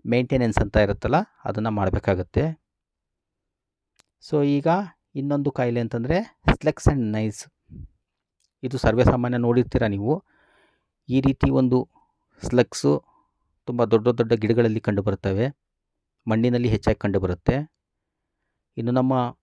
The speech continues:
ಗಾರ್ಡನ್ನಲ್ಲೂ ಕೂಡ ಆವಾಗವಾಗ ಕಂಡುಬರುತ್ತೆ, ಆದರೆ ಹೆಚ್ಚಿನ ಸಂಖ್ಯೆಯಲ್ಲಿ ಇರಲ್ಲ ಅನಿಸುತ್ತೆ. ಕೆಲವು ಮಳೆ ಬೀಳುವಂಥ ಜಾಗಗಳಲ್ಲಿ,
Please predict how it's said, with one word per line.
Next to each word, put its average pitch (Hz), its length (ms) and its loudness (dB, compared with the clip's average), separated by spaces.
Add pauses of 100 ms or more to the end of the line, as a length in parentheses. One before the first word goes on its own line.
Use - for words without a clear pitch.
(600)
ಗಾರ್ಡನ್ನಲ್ಲೂ 127 500 0
ಕೂಡ 147 180 -6
ಆವಾಗವಾಗ 123 480 4
ಕಂಡುಬರುತ್ತೆ, 117 600 -2 (140)
ಆದರೆ 113 240 4
ಹೆಚ್ಚಿನ - 320 2
ಸಂಖ್ಯೆಯಲ್ಲಿ 117 440 2
ಇರಲ್ಲ 110 180 4
ಅನಿಸುತ್ತೆ. 101 420 2 (920)
ಕೆಲವು 131 260 2
ಮಳೆ 120 220 2
ಬೀಳುವಂಥ 127 380 2
ಜಾಗಗಳಲ್ಲಿ, 113 640 0